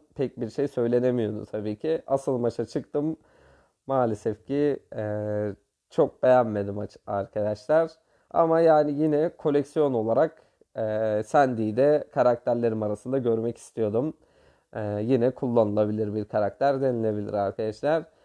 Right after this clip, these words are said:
E, videomuzu da burada bitirelim. Videomu izlediğiniz için çok teşekkür ederim. Videomu beğendiyseniz devamını kaçırmamak için kanalıma hala abone değilseniz abone olmayı unutmayın. Kendinize çok dikkat edin. Görüşürüz arkadaşlar.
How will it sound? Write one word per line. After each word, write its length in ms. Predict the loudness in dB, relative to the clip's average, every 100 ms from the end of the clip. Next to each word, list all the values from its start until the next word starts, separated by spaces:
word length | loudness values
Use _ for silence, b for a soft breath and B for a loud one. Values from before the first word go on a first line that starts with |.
| b b b b
E, 320 | -6 -2 -2 0
videomuzu 560 | 0 2 0 0 0
da 180 | 2 2
burada 340 | 0 -2 -2
bitirelim. 540 | -4 -6 -4 -2 -2 -2
Videomu 320 | -2 0 -2
izlediğiniz 500 | -2 -4 -2 -4 -4
için 160 | -10 -6
çok 240 | -4 -4
teşekkür 360 | -6 -8 -6 -4
ederim. 360 | -4 -2 -2
Videomu 280 | 0 2 2
beğendiyseniz 540 | 2 -2 -4 -6 -6 -2
devamını 360 | -2 0 -2
kaçırmamak 460 | -6 -8 -6 -6 -6
için 180 | -12 -8
kanalıma 400 | -4 -4 -4 0
hala 240 | 4 4
abone 240 | 4 0 -4
değilseniz 340 | -6 -8 -6
abone 220 | -4 -2
olmayı 260 | -2 -4 -4
unutmayın. 480 | -4 -4 -2 -4 -2
Kendinize 420 | -2 -2 -2 -4
çok 240 | -4 -10
dikkat 260 | -6 -2 0
edin. 280 | 0 0 0
Görüşürüz 340 | -2 -2 -2
arkadaşlar. 680 | -2 0 -2 -4 -4 -4 -4